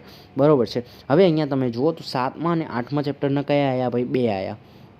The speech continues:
બરોબર છે? સાતમા, આઠમાના બે આયા, બસ આટલું યાદ રાખજો. હવે આગળ જો હું વાત કરું છેલ્લું,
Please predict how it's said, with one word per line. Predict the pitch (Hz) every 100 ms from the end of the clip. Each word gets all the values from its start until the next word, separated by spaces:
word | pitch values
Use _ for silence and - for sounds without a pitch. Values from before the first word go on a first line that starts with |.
| - - - - - - 139
બરોબર | 139 143 120
છે? | 107 135 - -
સાતમા, | - 120 - 139
આઠમાના | 113 117 160
બે | 175 113
આયા, | 95
બસ | 101 117
આટલું | 120 - 110
યાદ | 101
રાખજો. | 98 98 113
હવે | 131 147
આગળ | 139 131 143
જો | 135
હું | 139 131
વાત | 120 -
કરું | 139 165
છેલ્લું, | 156 135 117 98